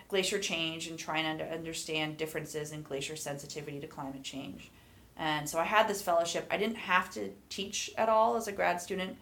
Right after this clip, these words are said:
but I volunteered to because I wanted to see, okay, if I'm going into academia,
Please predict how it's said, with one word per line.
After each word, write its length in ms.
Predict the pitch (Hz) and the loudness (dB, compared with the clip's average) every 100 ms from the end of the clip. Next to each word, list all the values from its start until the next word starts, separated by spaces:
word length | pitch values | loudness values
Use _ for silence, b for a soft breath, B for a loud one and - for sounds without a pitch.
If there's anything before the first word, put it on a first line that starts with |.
| - | 2
but 100 | 170 | 2
I 60 | |
volunteered 760 | 170 170 170 165 - - 285 247 | 4 6 8 6 2 -4 -2 -2
to 240 | - 185 180 | -2 -2 -2
because 280 | 185 180 175 | -2 -2 2
I 120 | 175 180 | 6 6
wanted 280 | 175 170 | 4 0
to 60 | 165 | -4
see, 580 | - - 156 156 156 - - | -6 -6 -4 -4 -6 -10 -6
okay, 260 | 214 233 190 | 2 6 6
if 100 | 185 | 6
I'm 220 | 196 240 233 | 4 4 4
going 200 | 208 185 | 2 0
into 240 | 180 - | -2 0
academia, 720 | 160 160 156 156 147 143 151 | 0 -2 -6 -6 -4 -4 -6